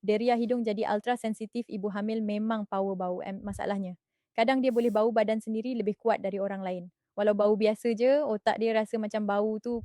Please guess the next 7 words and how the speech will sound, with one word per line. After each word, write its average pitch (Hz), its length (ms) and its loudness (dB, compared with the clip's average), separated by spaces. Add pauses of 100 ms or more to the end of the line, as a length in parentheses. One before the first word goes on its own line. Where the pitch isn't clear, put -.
kuat - 160 2
sangat. 190 240 -10 (320)
Empat, 196 400 -2 (320)
sistem 262 400 2
pencernaan 240 800 0
jadi 214 240 0
perlahan. 185 560 -4